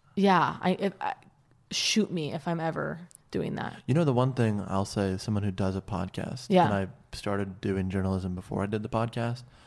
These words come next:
Speaker 2: is that most of those shows with comedians that I really like.
Speaker 1: Yeah, totally.
Speaker 2: I really like
Speaker 1: These are
Speaker 2: them.
Speaker 1: people that, by the way, I, like, love.
Speaker 2: And some of them
Speaker 1: <laughs>
Speaker 2: are, like, have become friends, and I like them.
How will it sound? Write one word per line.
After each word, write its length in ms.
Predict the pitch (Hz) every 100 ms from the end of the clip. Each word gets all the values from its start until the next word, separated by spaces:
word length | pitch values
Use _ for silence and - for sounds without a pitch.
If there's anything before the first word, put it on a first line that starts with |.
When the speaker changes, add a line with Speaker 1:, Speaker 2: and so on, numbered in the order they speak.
| - - - -
Speaker 2:
is 180 | 104 95
that 280 | 95 92 90 - _ -
most 300 | - 113 143
of 80 | 156
those 180 | 139 113
shows 560 | - 120 113 107 95 -
with 160 | 107
comedians 400 | - 113 113 110
that 200 | 110 123
I 80 | 120
really 260 | 117 139 151
like. 520 | 113 127 95 - - _
Speaker 1:
Yeah, 360 | 196 311 311 190
totally. 400 | - 311 339 175
Speaker 2:
I 40 |
really 300 | 110 139 165
like 140 | 156 147
Speaker 1:
These 80 | 339
are 40 |
Speaker 2:
them. 80 | 370
Speaker 1:
people 160 | 370 370
that, 140 | 277
by 100 | 240
the 60 | 233
way, 100 | 220
I, 240 | - 202
like, 300 | 196 190 -
love. 300 | 185 185 151
Speaker 2:
And 60 | 127
some 160 | 151
of 80 | 165
them 160 | 151 135
Speaker 1:
<laughs> 60 | 120
Speaker 2:
are, 60 |
like, 340 | 123 120 117 -
have 160 | 123 110
become 320 | 117 123 113
friends, 340 | - 117 110
and 80 | 104
I 60 | 101
like 320 | 104 117 117
them. 260 | 92 90